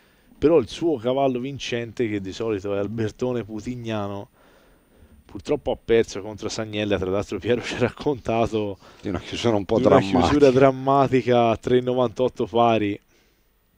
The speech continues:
Speaker 1: Passato in mezzo di Garuffa, Albertone nazionale. Poi al tiro successivo ha chiuso Sagnella.
Speaker 2: Ha fatto un
Speaker 1: Questo
Speaker 2: bel risultato Piero, eh? Mica facile prendergli una partita goriziana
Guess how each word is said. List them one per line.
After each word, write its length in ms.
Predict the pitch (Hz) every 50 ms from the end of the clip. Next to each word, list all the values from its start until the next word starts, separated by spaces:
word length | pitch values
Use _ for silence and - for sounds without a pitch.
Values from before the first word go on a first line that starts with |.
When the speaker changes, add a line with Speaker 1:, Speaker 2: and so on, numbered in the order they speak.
| _ _ _ _ _ _ _ _ _ _ _ _ _ _ _ _ _ _ _ _ _ _ _
Speaker 1:
Passato 400 | - 104 98 - - 104 95 117 113
in 120 | 110 110
mezzo 400 | 110 110 117 123 135 117 110 117
di 140 | 110 117 110
Garuffa, 500 | 110 110 107 110 110 101 - - 110 104
Albertone 640 | 101 95 92 98 95 - - - 110 110 107 104
nazionale. 760 | 104 104 92 - - - 107 101 98 95 95 95 92 90 - - _ _ _ _ _ _ _ _ _ _ _ _ _ _ _ _
Poi 140 | - 98 98
al 80 | 87 -
tiro 200 | - 110 107 98
successivo 840 | - - 101 - - 95 - - - 98 95 90 90 92 92 87
ha 60 | 85 -
chiuso 640 | - - - 107 104 101 87 - - 95 87 82 -
Sagnella. 720 | - - - 87 85 87 90 90 90 85 82 82 80 - -
Speaker 2:
Ha 840 | - - - - - - - - - - - - - - _ - -
fatto 200 | 117 104 - 101
un 60 | 101
Speaker 1:
Questo 180 | 104 95 92 92
Speaker 2:
bel 100 | 110 104
risultato 460 | 98 95 80 - 113 101 - 107 92
Piero, 420 | - 101 95 90 87 95 95 95
eh? 60 | 95
Mica 300 | 92 92 90 87 - -
facile 460 | 87 - - 92 82 - - 98 95 82
prendergli 340 | - 90 85 85 87 87 85
una 160 | 87 85 80
partita 420 | - 85 78 - - 90 80 85
goriziana 920 | 85 82 90 85 80 78 78 - - - 92 82 80 82 80 80 78 78